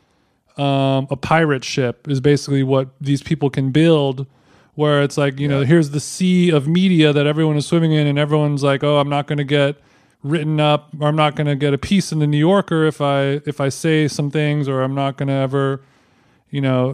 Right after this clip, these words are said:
Speaker 1: Netflix is not gonna buy my script if I call somebody a fag," or whatever it is. You can, you can exist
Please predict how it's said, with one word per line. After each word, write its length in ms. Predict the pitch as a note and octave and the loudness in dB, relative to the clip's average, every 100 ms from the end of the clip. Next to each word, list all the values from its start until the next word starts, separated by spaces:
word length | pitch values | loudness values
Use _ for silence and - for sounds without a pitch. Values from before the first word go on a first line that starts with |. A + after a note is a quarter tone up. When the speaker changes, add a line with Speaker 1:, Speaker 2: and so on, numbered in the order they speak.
| C3+ | -6
Speaker 1:
Netflix 680 | C3+ D3+ D3+ E3+ - D#3+ - | -10 -4 -2 -2 2 0 2
is 140 | D3+ C#3 | -2 0
not 180 | C#3 | -2
gonna 160 | C3+ C#3 | -2 -4
buy 600 | B2 C3+ C3+ C3+ C3+ C3+ C#3 | -2 -2 0 0 -2 -4 -6
my 260 | C3+ C3 | -4 -4
script 580 | B2+ - - F3+ E3+ - | -6 -8 -2 0 0 -4
if 220 | D3+ C3+ | -6 -2
I 580 | C#3+ C3+ C3+ C3 C3+ C3+ - _ | 0 2 2 0 0 -2 -8 _
call 220 | - D3 C#3+ | -8 -4 -2
somebody 340 | - C#3 C3 | -2 -2 -2
a 40 | B2+ | 0
fag," 340 | E3+ E3 D#3 | 2 2 2
or 80 | C#3 | 2
whatever 400 | C#3 F3 F#3 E3+ | 2 2 4 2
it 60 | D#3 | 2
is. 500 | F3+ D#3 C#3+ - - _ _ _ _ _ _ _ _ | 2 2 0 -6 -18 _ _ _ _ _ _ _ _
You 200 | - E3+ | -2 0
can, 400 | F#3+ F#3+ F3 E3 | 2 2 2 0
you 140 | D#3+ E3+ | 0 0
can 160 | F#3+ | 2
exist 880 | E3+ C#3+ B2 E3+ E3 - - - - | 0 0 0 2 2 -4 -18 -20 -20